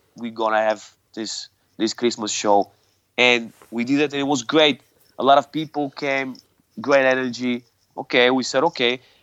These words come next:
But then the guys that were involved, 'cause we were a whole crew doing the shows, they got,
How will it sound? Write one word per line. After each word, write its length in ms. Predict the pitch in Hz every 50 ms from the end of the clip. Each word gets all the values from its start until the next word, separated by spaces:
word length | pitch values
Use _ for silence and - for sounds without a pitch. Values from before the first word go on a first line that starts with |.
| _ -
But 160 | 143 139 131
then 280 | - 175 175 175 165 - _ _ _ _ _ _ _ _ -
the 60 | -
guys 540 | 131 120 156 160 170 175 185 170 - - - _
that 200 | - 151 139 139 135
were 140 | 135 131 135
involved, 640 | 127 120 110 113 147 160 170 160 147 139 - -
'cause 180 | - 127 110 110
we 160 | 127 131 123 - _ _ _ -
were 180 | 127 127 123
a 40 | 117
whole 260 | - - 139 127 127
crew 360 | - - - 160 180 175 156 - _ -
doing 200 | - 123 120 113
the 60 | 110 107
shows, 500 | - - 117 110 107 104 104 - - - _ _ _ _ _ _ _ _ _ _ _ -
they 240 | 120 143 135 139 127
got, 400 | 120 123 123 120 117 _ -